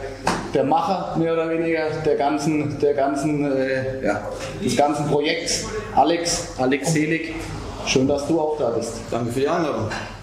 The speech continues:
Speaker 1: Bitte, bitte. Ähm, erstmal muss ich, bevor wir zu den Hetzfelder Bullen kommen, das ist ja heute eine interessante Runde, auch weil wir drei Mannschaften letztendlich am Tisch haben, mit dem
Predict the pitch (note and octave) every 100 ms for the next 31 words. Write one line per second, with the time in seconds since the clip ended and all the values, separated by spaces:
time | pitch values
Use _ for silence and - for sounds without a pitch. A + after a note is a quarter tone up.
0 | - E3 E3 E3+ D3+ - C3 C#3 D3 C#3+
1 | D#3+ - G#3 F#3 - - F#3 G3 G3 F#3+
2 | F#3+ F#3+ F#3 G3 F#3+ F#3 - F3+ F#3 F3+
3 | F#3+ F3+ E3+ F3 G3 G3 F#3+ F#3 F#3 F3
4 | E3 D#3 E3+ E3+ E3+ E3+ E3+ D#3+ - D#3
5 | F3+ F3+ - - F#3 G3+ G3 E3+ E3 E3
6 | D#3 D3+ - - - D3 C#3 E3 E3+ F#3+
7 | F#3+ G3 - F#3+ F#3 - E3+ F3+ G3 F#3
8 | F3 - G3+ A3 G3 F3 E3+ D#3+ D3+